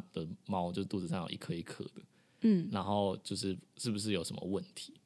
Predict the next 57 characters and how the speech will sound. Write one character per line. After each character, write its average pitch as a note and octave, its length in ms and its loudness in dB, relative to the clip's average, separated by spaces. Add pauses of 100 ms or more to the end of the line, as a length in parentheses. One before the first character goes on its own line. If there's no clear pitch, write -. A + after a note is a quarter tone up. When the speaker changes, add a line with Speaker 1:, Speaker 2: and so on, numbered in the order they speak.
Speaker 1:
然 - 100 0
后 B3 60 10
我 A3 60 12
就 F#3+ 40 8
说： B2+ 140 4
Speaker 2:
嗯。 - 20 2
Speaker 1:
“那 C3 100 4
你， F#2+ 160 0
那 A#2+ 120 2
你 F2 80 0
拍 F#2 220 0
一 F#2 40 2
下 F2+ 160 -2
照 - 220 -2
片， - 180 -4
我 - 100 -6
看 - 180 -4
一 D3+ 100 -6
下 - 160 -4
好 - 180 -8 (100)
了。” - 40 -20 (320)
Speaker 2:
嗯。 G#3 180 8
Speaker 1:
就 A#2+ 120 6
他 G#2+ 40 8
就 A2+ 80 8
拍 G#2 200 2
他 G2+ 140 2
的 F#2+ 40 2
奶 F#2 240 0
头 - 180 -6
给 - 200 -6
我， - 80 -14 (420)
然 - 220 -2
后 C3 60 10
我 - 20 12
就 F3 80 12
想 D3 160 12
说， E3 260 12 (400)
<laughs> - 460 -20
我 C3+ 100 4
就 E3 80 10
想 B2+ 160 8
说 C#3+ 120 10
你 A#2+ 100 8
的 G#2+ 100 8
猫 C3+ 180 12
就 D3+ 80 8
是 D#3+ 120 8
压 C#3 180 12
力 C3 80 10
很 G2 160 6
大、 B2 160 10
很 G#2+ 100 10
紧 F#2+ 200 0
张， F2+ 260 2
你 G2+ 80 4
还 A2+ 80 8